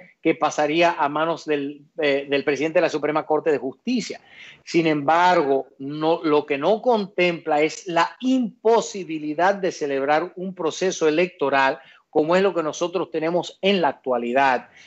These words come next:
Entonces, yo lo que le he dicho a la gente, nosotros no podemos esperar hasta el cinco de julio, ni dos semanas antes del cinco de julio, cuando al presidente de la Junta Central Electoral le dé la gana de decir que no se van a poder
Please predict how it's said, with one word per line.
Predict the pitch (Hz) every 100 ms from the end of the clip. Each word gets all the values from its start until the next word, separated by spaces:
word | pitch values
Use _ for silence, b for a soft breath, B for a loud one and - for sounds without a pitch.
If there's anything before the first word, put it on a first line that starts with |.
| B _
Entonces, | 156 170 165 165
yo | 165 196
lo | 220
que | 208
le | 196
he |
dicho | 180 196 202
a | 190
la | 139
gente, | 147 143 151
nosotros | 160 156 247 226 180
no | 202 180
podemos | 175 180 196 160
esperar | 151 143 143 147 143 143 b b b
hasta | - 156 - 165
el | 151
cinco | 139 - 226 208 180
de | 156
julio, | 135 165 185 170 139 143 - b b
ni | 147 165 170
dos | 165 196 202
semanas | 202 180 180 180
antes | 190 196 185
del | 165
cinco | 170 185 202
de | 185
julio, | 156 180 185
cuando | 185 160 156
al | 151
presidente | 147 156 135 180 196
de |
la | 185
Junta | 156 190 180
Central | 160 160 165 170
Electoral | 170 170 180 160
le | 160
dé | 156 175
la | 190 175
gana | 165 185 202 190
de | 170
decir | 156 147 180 170
que | 156
no | 151
se | 160
van | 156
a | 156
poder | 151 143 160